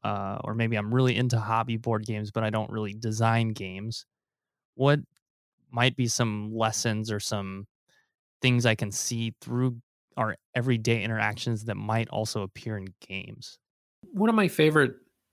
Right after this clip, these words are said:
Speaker 2: areas and, and is, uh, a psychological phenomenon called loss aversion. And this is another thing that kinda came to sideways. I didn't just all of a sudden learn about loss aversion. I started doing game techs and doing kinda different little psychology things and talking about different interesting research projects.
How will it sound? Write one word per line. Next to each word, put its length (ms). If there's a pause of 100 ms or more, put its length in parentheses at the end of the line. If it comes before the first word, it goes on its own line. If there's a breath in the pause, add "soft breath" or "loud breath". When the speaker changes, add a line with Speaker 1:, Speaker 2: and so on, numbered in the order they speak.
(240)
Speaker 2:
areas 520
and, 120
and 460 (320)
is, 320 (760)
uh, 260 (100)
a 240
psychological 840
phenomenon 520
called 260
loss 500
aversion. 580 (180)
And 440 (880 soft breath)
this 160
is 140
another 320
thing 180
that 160
kinda 220
came 320
to 120
sideways. 360
I 60
didn't 180
just 160
all 80
of 40
a 40
sudden 180
learn 220
about 200
loss 220
aversion. 300
I 60
started 300
doing 220
game 220
techs 340
and 500
doing 440
kinda 240
different 360
little 220
psychology 680
things 360
and 100
talking 360
about 200
different 300
interesting 380
research 340
projects. 400